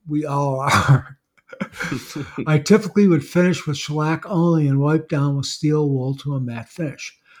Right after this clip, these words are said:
However, due to the likelihood of contact with alcohol, I believe another approach might be wiser. My favorite idea right now is put on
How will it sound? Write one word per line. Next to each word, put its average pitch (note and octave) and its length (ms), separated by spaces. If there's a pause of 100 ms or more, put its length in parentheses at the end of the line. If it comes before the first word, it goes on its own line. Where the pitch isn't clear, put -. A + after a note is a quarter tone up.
However, F#3 480
due F3+ 180
to F3 80
the C#3+ 80
likelihood C#3+ 680
of - 140
contact D3 640
with C3 120
alcohol, B2 880 (320)
I D#3 100
believe D3+ 280
another D3+ 380
approach D3+ 600 (200)
might C#3 380
be C3+ 140
wiser. C3+ 640 (520)
My C#3+ 140
favorite F3+ 440
idea E3 320
right D3+ 260
now C#3+ 280
is C3+ 120
put E3 180
on B2+ 260